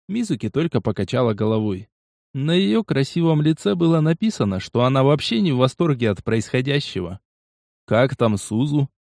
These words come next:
Попытался я перевести тему разговора. «Хорошо. Обживается с родителями потихоньку. Пока что используем ее по минимуму, чтобы не пережечь дар оракула. Кстати, она сказала, что ты, малыш,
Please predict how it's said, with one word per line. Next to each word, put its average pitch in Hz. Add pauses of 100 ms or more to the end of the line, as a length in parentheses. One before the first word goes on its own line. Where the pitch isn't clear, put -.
Попытался 120
я 156
перевести 107
тему 139
разговора. 117 (540)
«Хорошо. 226 (400)
Обживается 165
с 160
родителями 170
потихоньку. 151 (640)
Пока 208
что 190
используем 185
ее 185
по 185
минимуму, 147
чтобы 160
не 160
пережечь 175
дар 135
оракула. 143 (400)
Кстати, 220 (400)
она 160
сказала, 190
что -
ты, 254
малыш, 160